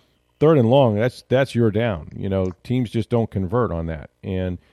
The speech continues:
if you can't get the ball back to the offense, that's how L S U was able to score so many points and others. Um, they gotta get that fixed. I mean, Florida has,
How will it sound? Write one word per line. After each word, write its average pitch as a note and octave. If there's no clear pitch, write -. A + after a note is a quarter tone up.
if G#2+
you A2
can't D#3+
get C#3
the A#2
ball B2
back A2+
to A2
the G2
offense, A2+
that's A#2+
how A2+
L A2
S G2+
U B2
was G2
able G2
to F2+
score G2+
so -
many F2
points G2+
and F#2
others. G#2+
Um, F2
they A2+
gotta D#3+
get E3
that E3
fixed. -
I G#2
mean, A#2
Florida E3
has, C3